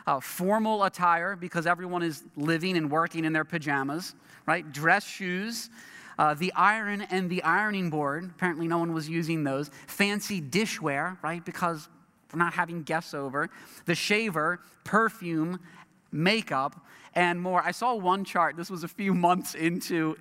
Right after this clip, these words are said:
into covid, that was showing the relative importance. It was mapping and charting the ve-, the relative importance of various things in twenty twenty. So coffee was at the top at the beginning of the year and just remained there, just straight across the, the top as the, as the unmoved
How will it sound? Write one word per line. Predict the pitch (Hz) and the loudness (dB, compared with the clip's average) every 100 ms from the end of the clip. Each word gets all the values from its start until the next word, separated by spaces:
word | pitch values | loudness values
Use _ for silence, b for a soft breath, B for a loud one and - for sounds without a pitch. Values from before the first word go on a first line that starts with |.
| - | -2
into | 170 170 | -2 -2
covid, | 151 175 170 160 151 | -2 -2 0 0 0
that | 160 | -2
was | 160 | -2
showing | - 196 196 | -4 -2 0
the | 170 | 0
relative | 156 160 208 233 - 220 | 4 4 4 2 -4 -2
importance. | 196 160 190 185 143 | 0 -2 -2 -2 -2
It | 147 | -4
was | 135 | 0
mapping | 156 185 196 196 175 - B B | 4 4 2 -4 -8 -10 B B
and | 151 | 0
charting | 190 185 175 | 2 2 0
the | 156 | -2
ve-, | 170 175 | 0 -2
the | 170 | -2
relative | 156 196 208 214 | 2 2 2 -2
importance | 208 185 180 180 | -4 -2 -2 -2
of | 170 | -2
various | 151 170 180 175 - | 2 2 2 0 -6
things | - - - - - 233 214 190 170 | -12 -20 -20 -16 0 4 4 2 0
in | 160 170 | 0 0
twenty | 165 180 175 160 | 0 0 0 0
twenty. | 180 151 | -2 -2
So | - | -2
coffee | 156 185 202 226 196 | 0 4 6 4 -2
was | 175 175 | -4 -4
at | 170 | -4
the | |
top | 156 175 175 | 0 2 2
at | 165 | 0
the | |
beginning | 160 143 170 190 | -8 -2 -2 0
of | 175 | -2
the | 156 | 0
year | 151 151 151 B B | 0 0 -2 B B
and | |
just | 175 165 | -2 2
remained | 175 175 185 202 180 | 2 4 0 0 0
there, | 156 127 | 0 -2
just | 117 143 | -4 -6
straight | - 175 180 185 - - B B | -4 2 4 2 -4 -18 B B
across | 175 190 185 180 - | -2 4 4 2 -2
the, | 160 170 170 | -10 -10 -4
the | 160 | -2
top | 165 185 170 151 | 2 4 4 2
as | 156 147 | -4 -4
the, | 151 | -2
as | 139 156 | 0 0
the | 156 | 0
unmoved | 160 196 185 180 180 175 151 | 4 4 2 2 2 0 -2